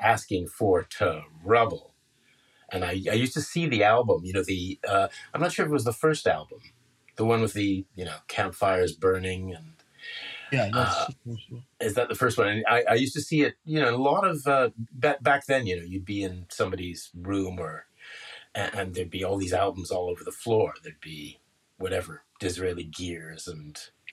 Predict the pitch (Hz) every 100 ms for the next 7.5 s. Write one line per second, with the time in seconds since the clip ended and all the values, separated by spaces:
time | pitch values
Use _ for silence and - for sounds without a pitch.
0 | - 277 - - 160 - 101 95 90 98
1 | 95 80 85 85 87 90 90 - - -
2 | - - 117 117 113 135 143 104 76 95
3 | - 80 - - _ - - - 98 90
4 | - 92 98 92 90 - - 85 80 78
5 | - - _ - - - - - - -
6 | - 90 85 - - 107 - 104 92 80
7 | 80 76 76 - -